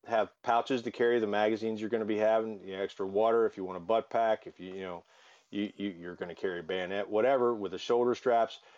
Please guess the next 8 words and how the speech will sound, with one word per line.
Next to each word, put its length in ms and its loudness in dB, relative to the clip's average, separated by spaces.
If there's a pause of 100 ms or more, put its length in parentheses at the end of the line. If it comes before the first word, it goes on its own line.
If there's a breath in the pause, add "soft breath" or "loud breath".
(200 loud breath)
It's 160 -2
an 80 0
efficient 420 -2
way 160 4
to 80 0
carry 380 4
these 240 -2
items 560 0